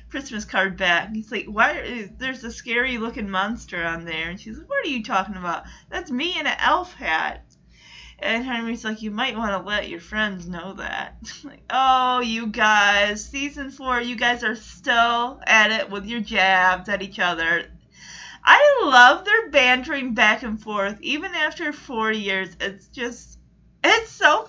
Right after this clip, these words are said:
funny to watch. They are so good together. So we hear a bunch of clattering of pans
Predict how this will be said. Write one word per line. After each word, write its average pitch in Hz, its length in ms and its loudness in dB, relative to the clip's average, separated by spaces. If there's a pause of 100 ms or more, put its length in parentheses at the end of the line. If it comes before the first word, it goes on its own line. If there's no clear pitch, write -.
funny 339 320 0
to 359 140 -6
watch. 202 600 4 (100)
They 330 180 -6
are 427 160 -4
so 294 640 -4 (720)
good 240 300 2
together. 175 760 -2 (1120)
So 294 240 2
we 330 100 0
hear 392 160 0
a 480 140 6
bunch 466 220 0
of 330 80 -4
clattering 277 600 2
of 214 160 -6
pans 214 840 -2